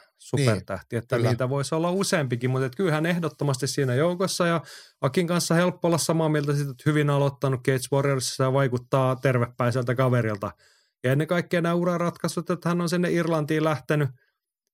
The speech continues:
Speaker 1: hyvälle salille, hyvään ympäristöön, josta on lyhyempi polku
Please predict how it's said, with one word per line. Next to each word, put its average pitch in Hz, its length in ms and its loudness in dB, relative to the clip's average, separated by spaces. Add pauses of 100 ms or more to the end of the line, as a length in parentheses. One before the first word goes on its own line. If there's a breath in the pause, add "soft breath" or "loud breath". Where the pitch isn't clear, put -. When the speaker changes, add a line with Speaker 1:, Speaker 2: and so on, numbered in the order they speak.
(120)
Speaker 1:
hyvälle 151 360 2
salille, 139 560 4
hyvään 139 340 2
ympäristöön, 127 640 2
josta 123 280 0
on 131 320 0 (320)
lyhyempi 135 480 0
polku 123 480 0